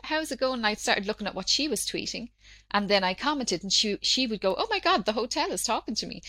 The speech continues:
And then she'd go, "Oh, hi, yes, I haven't been down in a long time." And then she said, "Oh, have you any offers at the moment? We, we're due a visit." And then I put the link for the special midweek offer. Bam. She'd book. And then the head office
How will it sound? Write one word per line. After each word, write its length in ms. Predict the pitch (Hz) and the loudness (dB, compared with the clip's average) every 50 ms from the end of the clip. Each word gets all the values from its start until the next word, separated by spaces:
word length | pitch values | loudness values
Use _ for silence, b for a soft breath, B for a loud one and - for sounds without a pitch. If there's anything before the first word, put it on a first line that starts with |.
| B B B | B B B
And 120 | - 202 202 | 0 2 4
then 120 | 196 202 | 4 6
she'd 200 | - - 220 180 | 6 4 4 4
go, 140 | - 196 202 | 2 2 2
"Oh, 200 | 330 466 494 427 381 | 4 4 2 2 2
hi, 240 | 415 415 415 403 392 | 2 2 2 2 2
yes, 240 | 381 381 370 - | 2 0 -2 -2
I 40 | 320 | -2
haven't 240 | 311 349 339 330 302 | 0 0 0 0 -2
been 100 | 302 262 | -2 2
down 220 | 285 277 277 269 | 4 4 4 2
in 40 | 247 | 2
a 80 | 254 240 | 0 0
long 180 | 240 247 240 | 0 0 -2
time." 380 | 254 - 254 226 226 226 220 202 | -2 0 0 0 0 0 -2 -4
And 100 | - 196 196 | -4 -2 -2
then 100 | 190 196 | -2 0
she 140 | - - 202 | -2 -2 -2
said, 220 | - 214 208 208 | 0 -2 0 0
"Oh, 140 | - 381 415 | 0 2 2
have 140 | 381 320 277 | 2 2 2
you 80 | 294 302 | 2 0
any 200 | 320 370 330 269 | 0 0 0 2
offers 340 | 262 330 - 269 247 226 | 2 2 0 -2 -2 -2
at 140 | 226 220 - | -2 -2 -4
the 60 | 214 | -4
moment? 400 | 196 196 196 202 202 190 180 185 180 | -6 -4 -6 -6 -6 -6 -6 -6 -6
We, 100 | 196 185 - - | -6 -8 -8 -8
we're 140 | - 190 185 | -6 -4 -2
due 220 | - 240 254 233 | 0 2 2 2
a 40 | 196 | 2
visit." 360 | 175 196 190 - 165 135 B B B B B B B - | 0 0 -2 -2 -2 -4 B B B B B B B -2
And 160 | - 185 165 | -2 2 2
then 140 | 185 175 175 | 2 4 4
I 80 | 175 | 2
put 240 | 175 - - 185 - | 0 0 -4 -4 -4
the 80 | - 175 | -4 0
link 280 | 165 175 175 170 - | 2 2 0 0 -2
for 160 | - - 170 160 | -6 -6 -6 -4
the 80 | - | -4
special 400 | - - - 165 165 - - 160 | -4 -4 -2 -2 -2 -2 -2 -4
midweek 380 | 160 160 160 - 156 160 147 - | -6 -8 -8 -6 -6 -6 -2 0
offer. 380 | 160 170 208 - 294 311 330 B B B B B _ _ _ _ _ _ _ | 0 0 0 0 0 0 0 B B B B B _ _ _ _ _ _ _
Bam. 360 | - 214 214 202 175 151 - - _ _ _ _ _ _ _ _ _ _ _ _ _ _ _ _ _ _ _ _ _ _ | 2 4 4 6 4 2 -2 -6 _ _ _ _ _ _ _ _ _ _ _ _ _ _ _ _ _ _ _ _ _ _
She'd 300 | - - - 196 - _ | -2 -2 -2 -2 -2 _
book. 380 | - 185 - - - - - - b b b b b - | -4 -4 -4 -4 -10 -20 -20 -20 b b b b b 0
And 180 | 196 196 190 | 0 2 4
then 300 | 196 226 208 202 196 180 - _ _ - - - - - | 6 6 6 6 2 -2 -8 _ _ -20 -18 -18 -2 2
the 180 | 196 196 190 | 4 6 6
head 340 | 190 185 - 269 247 247 240 | 4 4 4 6 6 6 6
office 380 | 233 214 226 - - - - | 4 2 2 0 -4 -4 -4